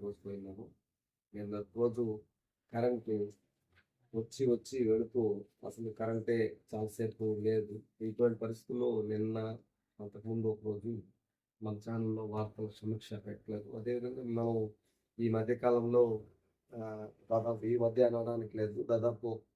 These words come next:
ఒక మూడు నెలలకు పైగా, వంద రోజులు దాటింది మన ఈ యొక్క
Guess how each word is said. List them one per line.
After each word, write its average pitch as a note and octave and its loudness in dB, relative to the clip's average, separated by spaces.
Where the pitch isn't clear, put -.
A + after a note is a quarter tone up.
ఒక A#2 0
మూడు A2+ 2
నెలలకు B2+ 4
పైగా, A2 2
వంద A#2 2
రోజులు A#2+ 4
దాటింది A2+ 2
మన G#2 -4
ఈ A2 -2
యొక్క G#2 -2